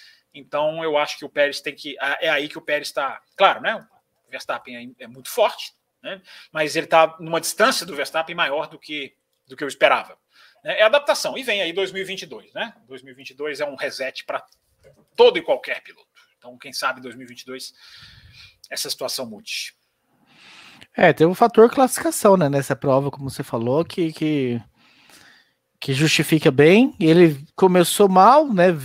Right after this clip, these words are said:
Speaker 2: teve algumas melhoras, que a gente chegou a pontuar isso, mas agora, novamente, ele vem de algumas corridas não tão legais. Vai ficar, não, não é, não tá tão desastroso, o ano não, não tá tão desastroso assim,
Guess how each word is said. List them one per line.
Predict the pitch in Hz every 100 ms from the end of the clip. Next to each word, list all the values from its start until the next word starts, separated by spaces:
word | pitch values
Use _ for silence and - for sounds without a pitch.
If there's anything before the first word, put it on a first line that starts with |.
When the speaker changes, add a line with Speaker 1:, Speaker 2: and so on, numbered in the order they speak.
| -
Speaker 2:
teve | 170 233 214
algumas | 165 165 143
melhoras, | 151 139 139 185 247 208
que | -
a | 123
gente | 139
chegou | 131 - 139 139
a | 147
pontuar | - 147 - 135 127 127
isso, | 175 226 - - _ _ _ _ _ _ _ -
mas | 135 127
agora, | 139 135 139 156
novamente, | 151 147 139 143 147 -
ele | 156
vem | 139 147
de | 147
algumas | 147 151 -
corridas | 143 135 143 135
não | 143 156
tão | 143
legais. | 151 147 123 117 113 113 -
Vai | 113
ficar, | 117 131 127 123
não, | 135 160
não | 160 190
é, |
não | 214 196
tá | 202
tão | 220 226
desastroso, | 202 175 165 - - 151 160 208 190 147 - _ _ _ _ _ -
o | 143 165
ano | 175 240 214
não, | 170 160 143
não | 156
tá | 147 143
tão | 156 151
desastroso | 143 139 131 - 139 135 139 135
assim, | 120 - 175